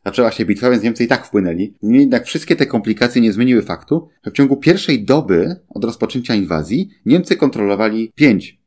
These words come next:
najważniejszych miast Norwegii, nie licząc Narwiku, nie licząc Narwiku, o którego zostanie stoczona dosyć długa bitwa. Co ciekawe,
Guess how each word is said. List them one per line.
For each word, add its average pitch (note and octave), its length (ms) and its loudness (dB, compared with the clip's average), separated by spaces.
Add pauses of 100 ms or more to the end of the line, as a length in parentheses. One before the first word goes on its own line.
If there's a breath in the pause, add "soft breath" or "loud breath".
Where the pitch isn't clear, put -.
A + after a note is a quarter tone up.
najważniejszych G2 640 0
miast F#2+ 260 -2
Norwegii, E2+ 640 -4
nie G#2 80 2
licząc B2+ 320 0
Narwiku, G2+ 540 -2
nie G#2+ 120 4
licząc D#3 280 -2
Narwiku, G2+ 520 -2
o - 120 -8
którego - 440 -6
zostanie A2 360 -8
stoczona G2+ 360 -8
dosyć A2 200 -8
długa E2 260 -2
bitwa. - 400 -8
Co A#2+ 160 0
ciekawe, B2 720 -2